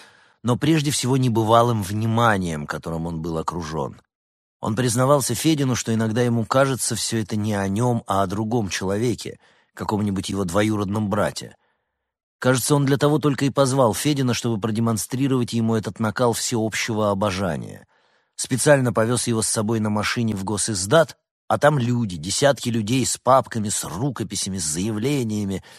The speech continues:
Обоих изрядно помяли, требуя выслушать, прочесть, войти в положение. Видимо, тут были не одни литераторы, графомания в С С С Р тогда не приняла еще столь массовых масштабов, но и простые жалобщики — знавшие, где застать Горького.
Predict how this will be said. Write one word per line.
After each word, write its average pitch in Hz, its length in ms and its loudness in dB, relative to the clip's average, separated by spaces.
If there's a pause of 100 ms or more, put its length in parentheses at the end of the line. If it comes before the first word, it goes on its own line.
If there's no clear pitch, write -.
(140)
Обоих 151 460 4
изрядно 147 500 4
помяли, 127 560 2
требуя 117 440 2
выслушать, 135 640 -2
прочесть, 120 540 -2
войти 92 280 -4
в - 100 -12
положение. 107 720 -2 (720)
Видимо, 147 320 0
тут 139 140 0
были 139 200 2
не 135 140 2
одни 135 280 2
литераторы, 120 680 2 (320)
графомания 104 640 0
в 98 100 -4
С 95 140 -4
С 95 100 -4
С 95 120 -6
Р 95 140 -2
тогда 95 280 -4
не 92 100 -4
приняла 98 380 -2
еще 85 240 -4
столь 90 220 -8
массовых 87 480 -4
масштабов, 170 520 0 (380)
но 170 120 4
и 196 60 6
простые 180 480 4
жалобщики — 135 840 4 (300)
знавшие, 127 520 2
где 117 240 0
застать 110 420 0
Горького. 113 580 0